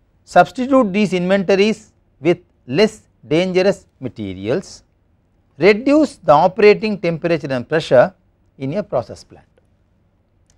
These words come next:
There are some preventive measures for fire and explosion. Let us see what are they. Following strategies are commonly used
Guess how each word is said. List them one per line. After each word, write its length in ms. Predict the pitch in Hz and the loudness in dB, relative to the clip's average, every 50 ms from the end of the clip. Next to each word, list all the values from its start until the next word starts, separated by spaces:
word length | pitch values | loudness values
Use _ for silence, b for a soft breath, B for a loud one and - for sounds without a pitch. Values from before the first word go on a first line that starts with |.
| _ _ _ _ _ _ _ _ | _ _ _ _ _ _ _ _
There 220 | 131 143 180 208 285 | -4 -2 0 0 0
are 100 | 320 294 | 0 -2
some 180 | - 277 214 165 | -2 -4 -6 -4
preventive 500 | - 185 196 214 254 247 196 - 233 175 | 0 0 2 2 2 0 0 -2 -4 -2
measures 640 | 160 156 143 - 185 139 110 90 - - - - _ _ _ _ _ _ _ _ _ _ _ | -2 -4 0 2 4 4 4 2 -2 -10 -20 -20 _ _ _ _ _ _ _ _ _ _ _
for 360 | _ 147 151 156 156 160 156 _ _ _ _ _ _ _ | _ 6 6 6 6 4 2 _ _ _ _ _ _ _
fire 440 | - 165 165 170 175 185 185 185 - _ _ | 4 4 6 6 6 4 2 0 -6 _ _
and 160 | - 139 135 131 | -10 -6 -6 -6
explosion. 540 | 123 - - _ 107 98 85 - - - _ _ _ _ _ _ _ _ _ _ - | -8 -8 -12 _ -12 -12 -12 -12 -18 -20 _ _ _ _ _ _ _ _ _ _ -4
Let 160 | 170 202 185 | -2 -2 -2
us 60 | - | -2
see 140 | - 262 262 | -4 -4 0
what 220 | 226 175 143 - | 4 4 4 4
are 120 | 110 90 80 | 2 -4 -12
they. 160 | 76 _ _ _ _ _ _ _ _ _ _ _ _ _ _ _ _ | -14 _ _ _ _ _ _ _ _ _ _ _ _ _ _ _ _
Following 460 | - 175 190 208 240 277 302 311 262 | 4 4 6 6 6 4 2 2 0
strategies 640 | - - - 185 190 180 214 208 190 214 226 202 220 | -4 -2 0 0 0 0 -2 -4 -4 -4 -4 -4 -4
are 80 | 175 | -4
commonly 540 | - - 156 156 170 190 214 233 254 262 214 | -2 0 0 0 0 0 -2 -2 -2 -2 -2
used 480 | 160 156 175 160 165 214 - - - | 0 2 2 2 2 0 -2 -8 -16